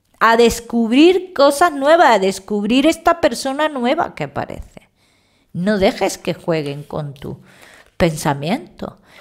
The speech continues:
Tú tienes que saber muy bien con quién debes y con quién no debes estar. No dejes que jueguen con eso, porque van a intentar es-,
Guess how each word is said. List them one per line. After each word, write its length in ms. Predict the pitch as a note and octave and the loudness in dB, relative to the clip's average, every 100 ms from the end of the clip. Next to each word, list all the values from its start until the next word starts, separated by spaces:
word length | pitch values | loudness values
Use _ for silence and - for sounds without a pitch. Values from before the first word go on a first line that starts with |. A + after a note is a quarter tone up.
| - | -14
Tú 120 | - | -8
tienes 240 | G#3 A3+ A#3 | -4 -4 -2
que 120 | A#3+ | 0
saber 360 | B3 B3 A#3+ | 4 4 4
muy 240 | A3 A#3 A3 | 0 -4 -2
bien 320 | B3 E4+ F4 | 0 0 -2
con 180 | A#3 F#3 | -6 -6
quién 500 | F#3 C4 D4+ D#4+ G#3 | -6 0 0 0 0
debes 440 | B3+ C#4 G3 - | 2 2 -2 -6
y 60 | F3 | -10
con 200 | E3 E3 | -8 -8
quién 280 | - B3+ G3+ | -6 -6 -6
no 120 | D#3+ | -6
debes 380 | E3+ D#3+ D#3+ F3+ | -4 -4 -8 -12
estar. 340 | - - - - _ _ _ _ _ - | -14 -16 -16 -20 _ _ _ _ _ -6
No 280 | F#3 A3+ | 0 2
dejes 420 | A#3 C#4+ - F#3+ - | 4 2 0 -6 -6
que 140 | F3+ | -8
jueguen 380 | - F3 D#3+ D#3 | -4 -4 -4 -8
con 240 | - D#3 | -10 -10
eso, 340 | C#3+ - - - - - - _ - - _ - | -12 -14 -16 -18 -20 -20 -20 _ -20 -20 _ -10
porque 260 | D3 E3+ | -4 -2
van 340 | E3 F3+ A#3 D#4 | 2 2 2 0
a 60 | |
intentar 540 | E3+ D#3+ D3 D3 C3+ A#2+ - _ _ | -2 -4 -8 -4 -4 -4 -10 _ _
es-, 180 | - - | -16 -16